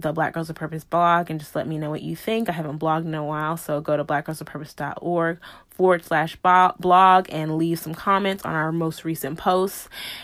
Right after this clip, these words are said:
And, um, if you guys are participating in the fast, in the forty-day fast for the Lenten season, I'm gonna be praying for you and with you. Make sure you go to Jesus fast dot org, I think it is,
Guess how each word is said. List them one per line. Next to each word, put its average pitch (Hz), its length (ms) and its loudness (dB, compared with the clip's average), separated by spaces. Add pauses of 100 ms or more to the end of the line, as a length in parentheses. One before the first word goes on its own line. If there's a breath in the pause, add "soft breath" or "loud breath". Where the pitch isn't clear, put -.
And, 196 840 2
um, 180 480 -4
if 185 140 -2
you 202 80 -4
guys 220 260 6
are 208 60 2
participating 196 640 -2
in 165 180 -2
the 160 240 0 (460 loud breath)
fast, 233 560 8
in 190 120 -2
the 175 60 -2
forty-day 202 600 2
fast 185 480 4
for 165 160 0
the 160 60 0
Lenten 190 400 -2
season, 185 520 -4 (280 loud breath)
I'm 165 180 0
gonna 180 140 0
be 165 120 -2
praying 175 440 -4
for 220 260 -2
you 220 180 -6
and 165 160 -4
with 185 300 -4
you. 196 240 -2
Make 170 220 -2
sure 185 180 -4
you 180 220 -6
go 170 220 0
to 165 280 -8
Jesus 180 480 -8
fast 175 320 -2
dot 165 220 -2
org, 226 320 0
I 262 100 -2
think 285 240 -8
it 285 80 -4
is, 294 320 -4